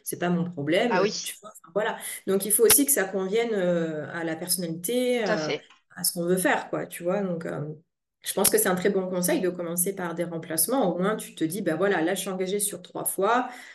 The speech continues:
Speaker 1: je prends pas trop de
Speaker 2: Mm.
Speaker 1: risques, euh, ça me plaît pas, bon, bah voilà, terminé, fin de l'histoire. Si ça me plaît, ben, je vais mettre les actions en place pour justement créer peut-être ma place, mon trou, jusqu'à ce qu'il y ait effectivement une place qui s'ouvre, quoi. »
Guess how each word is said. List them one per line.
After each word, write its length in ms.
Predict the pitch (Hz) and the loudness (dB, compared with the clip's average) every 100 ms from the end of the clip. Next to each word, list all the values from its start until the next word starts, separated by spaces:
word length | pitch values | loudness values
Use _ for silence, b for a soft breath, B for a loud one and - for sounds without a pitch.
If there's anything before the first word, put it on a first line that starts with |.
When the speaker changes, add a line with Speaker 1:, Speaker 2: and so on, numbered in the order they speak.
| B | B
Speaker 1:
je 80 | - | -8
prends 180 | 196 | -4
pas 140 | 180 180 | 0 0
trop 200 | 175 180 | 0 -2
de 80 | 180 | 2
Speaker 2:
Mm. 40 | |
Speaker 1:
risques, 400 | 196 247 - - - 170 | 4 4 2 2 -8 -6
euh, 220 | 165 165 | -4 2
ça 180 | - 175 | 2 2
me 80 | 175 | 0
plaît 180 | 175 160 | 0 0
pas, 200 | 190 202 | 0 2
bon, 120 | 180 | 0
bah 140 | 160 | -2
voilà, 340 | 151 180 180 180 - _ _ | -2 0 0 -4 -12 _ _
terminé, 360 | 180 170 185 196 | -2 0 0 0
fin 180 | 170 | 0
de 60 | 165 | -2
l'histoire. 280 | 175 175 170 | 0 0 0
Si 120 | - | 0
ça 180 | - 165 | 0 2
me 120 | 160 | 0
plaît, 220 | 202 233 | 4 4
ben, 200 | 190 175 | 4 0
je 80 | 175 | -2
vais 260 | 165 160 - | -4 -4 -6
mettre 380 | 196 196 196 - | 0 2 2 0
les 400 | - 180 196 208 | 2 4 4 2
actions 380 | 185 180 - 190 | -2 -4 -4 -4
en 140 | 185 180 | -4 -2
place 300 | 185 247 - | 0 0 -2
pour 180 | 190 190 | -2 -4
justement 500 | 180 170 170 190 - | -4 -4 -2 -4 -6
créer 320 | - 196 208 | 0 2 2
peut-être 280 | - 180 175 | 0 -6 -6
ma 140 | 170 | -8
place, 340 | 175 185 208 | -2 0 0
mon 160 | 185 175 | 0 -2
trou, 380 | 175 220 254 254 B B | -2 0 0 0 B B
jusqu'à 400 | 180 180 180 202 | -2 0 2 2
ce 140 | 214 - | 2 2
qu'il 400 | 196 208 180 175 | 4 4 4 -2
y 80 | 175 | -2
ait 20 | |
effectivement 520 | 175 - - 170 190 | -4 -8 -10 -4 -2
une 220 | 185 165 | -2 -2
place 360 | 170 185 180 - 147 - | -4 -2 0 0 -2 -4
qui 160 | - | -2
s'ouvre, 420 | - - 202 170 | 0 0 -2 -2
quoi. » 240 | - - | -4 -6